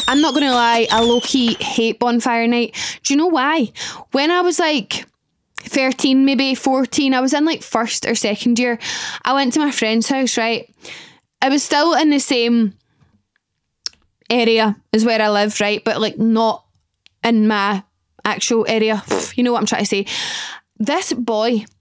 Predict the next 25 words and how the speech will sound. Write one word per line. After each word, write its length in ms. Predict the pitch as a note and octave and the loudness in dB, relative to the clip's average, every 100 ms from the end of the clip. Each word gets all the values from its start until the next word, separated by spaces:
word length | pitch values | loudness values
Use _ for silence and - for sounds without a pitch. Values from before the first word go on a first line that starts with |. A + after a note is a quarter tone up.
| - | -2
who 100 | B3+ | 0
was 140 | B3+ | 2
in 40 | B3 | 2
the 60 | |
year 140 | A#3 A3+ | 2 0
above 280 | A3 G#3 A#3 | 0 -2 0
me 280 | A3+ G#3+ - | 2 2 0
at 160 | G#3 | -2
school 400 | - G#3+ G#3 G#3+ - - - _ _ | -2 0 0 0 -8 -20 -20 _ _
literally 960 | B3+ B3 B3 C#4+ C#4+ - E4 D#4+ C#4+ - | 2 4 4 2 0 0 2 2 0 -2
chased 800 | - - B3 C#4+ D#4+ B3+ - - - - - C4 | -4 -2 -2 0 0 0 -2 -8 -10 -14 -4 0
me 160 | C4+ | 4
and 100 | C#4 | 4
my 120 | C4+ | 2
friend 480 | C4 A#3 A3 A3 - - _ | 2 0 2 2 0 -8 _
with 240 | A#3+ A#3+ A3+ | 0 0 0
a 120 | A3+ | 0
firework. 640 | A3+ G#3 G#3+ A3 - - - - - - - | 0 0 2 0 -2 -8 -16 -18 -20 -14 -2
Do 140 | D#4 | 2
you 280 | B3+ C#4 D#4 | 4 4 4
know 180 | F4+ F#4 | 4 4
how 160 | F4 | 2
traumatizing 960 | D#4+ - - C#4 B3 C#4+ D4+ D#4 D4 D4 | 0 -2 0 2 2 0 0 0 2 2
that 220 | C#4+ A3+ | 2 0
is? 220 | C4 - | 0 -2